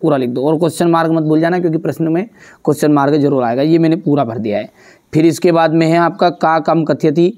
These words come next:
मतलब किसने किसको कहा, तो "गच्छ वत्से सर्वभद्र जायते", तो ये इंद्र ने सुर भीम को कहा था और नीचे वाला सुरभि को इंद्र ने कहा था। तीसरा आप देख लेना।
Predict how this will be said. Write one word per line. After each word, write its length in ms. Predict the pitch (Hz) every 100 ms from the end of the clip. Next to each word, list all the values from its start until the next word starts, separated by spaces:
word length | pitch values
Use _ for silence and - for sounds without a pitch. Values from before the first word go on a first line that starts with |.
| _ _ -
मतलब 340 | 143 151 143 _
किसने 240 | 139 160
किसको 300 | 156 143 165
कहा, 260 | 147 143 143 - _ _ _ _ _ _ _ _ _ _ _ _ - - _
तो 80 | 135
"गच्छ 460 | 135 175 180 - 202
वत्से 580 | 190 156 156 - 180 180
सर्वभद्र 640 | 180 160 175 151 147 156
जायते", 440 | 156 143 151 160 170
तो 100 | 170
ये 120 | 160
इंद्र 300 | 147 147 160
ने 160 | 170 170
सुर 240 | 160 151 151 185
भीम 280 | 175 135 156
को 140 | 151 160
कहा 180 | 156 160
था 260 | 175 185 - - - _
और 100 | 185
नीचे 260 | 165 160 165
वाला 200 | 151 151
सुरभि 300 | - 143 143
को 120 | 143
इंद्र 220 | 147 139 139
ने 120 | 175
कहा 180 | 139 131
था। 160 | 156
तीसरा 300 | 131 156 139
आप 80 | 143
देख 220 | 147 117
लेना। 220 | 101 101